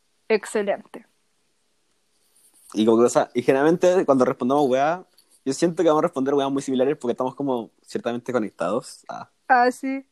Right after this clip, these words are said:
Speaker 1: Como ahora todo el rato estamos diciendo, "Así es".
Speaker 2: Así es. Eso mismo, tenemos caleta de muletillas, pero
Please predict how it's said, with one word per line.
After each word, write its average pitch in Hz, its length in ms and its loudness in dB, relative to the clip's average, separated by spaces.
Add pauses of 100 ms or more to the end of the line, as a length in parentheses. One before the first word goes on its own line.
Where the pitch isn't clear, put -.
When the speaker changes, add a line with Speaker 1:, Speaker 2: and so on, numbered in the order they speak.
(140)
Speaker 1:
Como 233 300 -10
ahora 240 240 2
todo 247 100 -4
el 254 60 -6
rato 262 160 -4
estamos 254 240 -6
diciendo, 240 300 -12
"Así 262 400 -4
es". - 280 -4 (1040)
Speaker 2:
Así 107 300 -12
es. - 420 -14 (2000)
Eso 110 160 2
mismo, 110 220 6
tenemos 143 220 2
caleta 120 240 2
de 113 60 0
muletillas, 110 420 0
pero - 340 -6